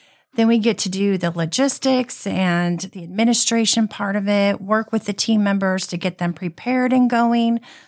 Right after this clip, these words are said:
um, trip training. Um, there's such a big, <laughs> vast thing that we are always working on, um, passports and airline tickets, hotel rooms,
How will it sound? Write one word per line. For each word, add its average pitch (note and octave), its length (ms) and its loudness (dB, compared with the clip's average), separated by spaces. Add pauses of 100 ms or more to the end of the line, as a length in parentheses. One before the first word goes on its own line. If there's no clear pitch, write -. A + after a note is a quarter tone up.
um, F#3 280 2
trip - 340 -2
training. A3 720 0 (360)
Um, F#3+ 480 0
there's A3 200 -2
such - 560 -2 (120)
a G3 420 0 (460)
big, A3 500 -2 (220)
<laughs> - 240 -20
vast - 920 -2 (460)
thing A#3+ 380 4
that F#3 340 0
we G#3+ 240 0
are G3 180 0
always F#3+ 720 0
working G3 540 -6
on, E3+ 480 -2
um, F3 300 -2
passports F#3 1200 -4
and F3 340 -4
airline A#3 500 2
tickets, - 580 -6
hotel B3 520 0
rooms, F#3+ 560 -4